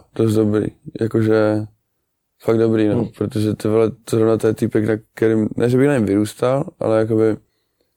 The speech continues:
Speaker 1: no v podstatě jo, víš,
Speaker 2: Hmm,
Speaker 1: poslouchal
Speaker 2: jasně.
Speaker 1: jsem ty věci, takže jako hustý, no.
Speaker 2: No, tak se přesuňme na hadry.
Speaker 1: Hmm.
Speaker 2: Ty jsi v jednom rozhovoru říkal, že oblečení až tolik nehrotíš.
Speaker 1: <laughs>
Speaker 2: A přijde ti, že se z raperů staly modelky, jak nám říkal Ektor v rozhovoru?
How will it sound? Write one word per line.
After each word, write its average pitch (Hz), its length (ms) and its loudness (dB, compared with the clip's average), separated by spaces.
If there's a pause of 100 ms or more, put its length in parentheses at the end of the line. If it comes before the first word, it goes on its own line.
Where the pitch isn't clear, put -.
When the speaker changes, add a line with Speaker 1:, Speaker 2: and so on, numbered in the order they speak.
(320)
Speaker 1:
no 120 60 -2
v - 40 -8
podstatě 123 360 0
jo, 117 260 2 (320)
víš, 117 140 -2
Speaker 2:
Hmm, 110 100 -8
Speaker 1:
poslouchal 117 360 0
Speaker 2:
jasně. 113 180 0
Speaker 1:
jsem 110 80 -2
ty 110 100 0
věci, 107 320 0
takže 104 260 -4
jako 101 220 -4
hustý, 104 320 -6
no. 87 100 -4 (1000)
Speaker 2:
No, 120 80 -4
tak 117 100 -4
se - 100 -2
přesuňme 143 460 0
na 143 120 2
hadry. 123 480 2 (320)
Speaker 1:
Hmm. 107 200 -2 (120)
Speaker 2:
Ty 120 80 -2
jsi 127 460 2
v 117 40 0
jednom 120 260 0
rozhovoru 120 280 2
říkal, 117 280 2
že 120 100 2
oblečení 117 420 0
až 120 100 -2
tolik 123 200 0
nehrotíš. 120 600 0
Speaker 1:
<laughs> - 880 -12
Speaker 2:
A 110 360 2
přijde 120 300 0
ti, 117 380 2
že 120 140 -2
se 117 320 0
z 120 60 0
raperů 120 400 0
staly 120 280 -2
modelky, 117 500 2
jak 151 120 2
nám 139 200 0
říkal 143 300 -2
Ektor 139 300 -2
v 135 60 0
rozhovoru? 143 520 0